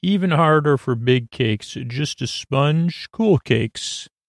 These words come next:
Flo interviews Noel. Uh, his never job cute. Not too shabby. Waiting stress.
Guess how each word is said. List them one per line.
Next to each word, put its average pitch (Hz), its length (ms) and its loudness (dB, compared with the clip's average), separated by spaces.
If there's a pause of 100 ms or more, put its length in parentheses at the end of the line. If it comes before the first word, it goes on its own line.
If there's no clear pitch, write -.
(800)
Flo 143 640 4
interviews 120 600 0
Noel. 123 880 2 (320)
Uh, 113 560 0
his 117 480 -2
never 123 500 2
job 117 520 2 (100)
cute. - 720 -2 (380)
Not 120 320 0
too 120 240 -2
shabby. 127 880 0
Waiting 123 720 0
stress. 117 920 0